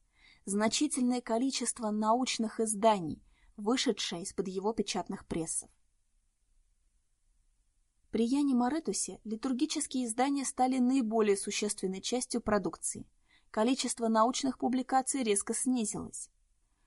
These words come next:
Что касается религиозных книг, то для истории культуры значима скорее их форма, чем содержание.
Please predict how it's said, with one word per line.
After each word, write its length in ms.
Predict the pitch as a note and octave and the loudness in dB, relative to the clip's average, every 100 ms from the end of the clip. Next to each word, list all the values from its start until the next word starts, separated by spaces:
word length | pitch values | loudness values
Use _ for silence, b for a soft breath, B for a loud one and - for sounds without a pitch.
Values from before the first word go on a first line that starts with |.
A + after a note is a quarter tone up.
| _ | _
Что 220 | - - | -8 -2
касается 540 | A3+ A#3 - B3 A#3+ A3 | 0 0 2 0 0 0
религиозных 800 | A3+ A3 G3 G3 E3+ - G#3 - | 0 -2 -2 0 -2 -4 -6 -4
книг, 340 | A#3+ C4+ - _ _ _ - | -6 -6 -8 _ _ _ -4
то 100 | C#4+ | 0
для 180 | B3 C4+ | 2 2
истории 360 | - D#4+ D#4+ | 0 0 2
культуры 500 | C#4+ B3 A#3 D4+ D4+ | 0 -2 -4 -4 -2
значима 460 | B3 A#3 C#4 C4 B3+ | 2 2 2 0 0
скорее 380 | - A3 A#3 B3+ | 0 -2 0 -2
их 140 | - | -6
форма, 400 | - A3+ B3 B3 | -4 0 2 2
чем 200 | - G3 | 0 -2
содержание. 760 | - G3 G3+ G3 G3 G3+ - | -2 0 0 0 -2 -2 -4